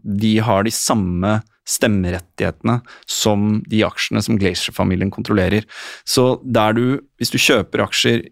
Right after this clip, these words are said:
på Nasdaq, så representerer en aksje en stemme inn i generalforsamlingen, så vil disse aksjene representere ti stemmer, altså den samme makten per aksje som det Glazer-familien har. Eh, og så vil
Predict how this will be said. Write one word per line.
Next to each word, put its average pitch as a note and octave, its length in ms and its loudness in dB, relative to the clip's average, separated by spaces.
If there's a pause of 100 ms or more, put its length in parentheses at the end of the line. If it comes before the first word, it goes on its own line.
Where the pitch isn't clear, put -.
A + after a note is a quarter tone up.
på B2 120 -2
Nasdaq, C3 460 -2 (840)
så A#2+ 200 2
representerer G#2+ 580 0
en G#2 240 0
aksje - 360 -2
en G#2 220 2
stemme G#2 520 2 (440)
inn G#2 260 2
i G#2 80 2
generalforsamlingen, G2+ 760 0
så C3 80 -6
vil B2+ 120 2
disse B2+ 200 0
aksjene - 420 0
representere A2 440 0 (120)
ti A#2 220 0
stemmer, A2+ 520 0
altså A#2 280 -2
den A2+ 120 2
samme G#2+ 280 0
makten B2 600 -2 (160)
per G#2+ 180 0
aksje D3+ 380 0 (400)
som B2+ 180 2
det A#2 220 4
Glazer-familien F#2+ 600 0
har. G#2 200 2 (640)
Eh, A#2+ 440 4
og C#3 160 -2
så - 480 0
vil C#3 260 2